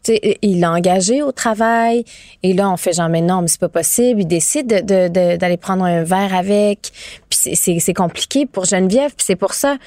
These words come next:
que ça devient un, un sujet, euh,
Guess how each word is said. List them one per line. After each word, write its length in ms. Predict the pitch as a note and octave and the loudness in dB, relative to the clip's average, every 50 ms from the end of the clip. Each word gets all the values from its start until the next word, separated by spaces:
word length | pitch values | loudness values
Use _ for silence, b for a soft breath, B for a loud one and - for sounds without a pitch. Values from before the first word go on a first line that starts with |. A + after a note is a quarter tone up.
| B B B B B - | B B B B B -4
que 80 | G#3 | -2
ça 160 | G3 - G#3 F#3+ | -2 0 0 2
devient 500 | F#3+ F#3+ F#3 F#3 G3+ A3 A3 A3+ A3+ - _ _ _ _ _ _ _ _ _ _ _ - | 2 2 2 2 2 2 2 0 -2 -4 _ _ _ _ _ _ _ _ _ _ _ -4
un, 400 | G3+ G3+ F#3 D#3 G3 G#3 G3 G3 | -2 0 0 2 2 2 2 2
un 40 | G3 | 0
sujet, 600 | - - - A3 G#3 F#3+ G#3+ B3 B3 B3 B3 A3+ | 0 0 2 2 2 4 4 2 4 4 4 4
euh, 720 | G#3 F#3+ F3+ F3+ F3 F3 F3 F3 E3+ D#3+ C3+ C3 C#3 - | 4 4 4 4 2 2 2 2 0 0 -2 -2 -4 -6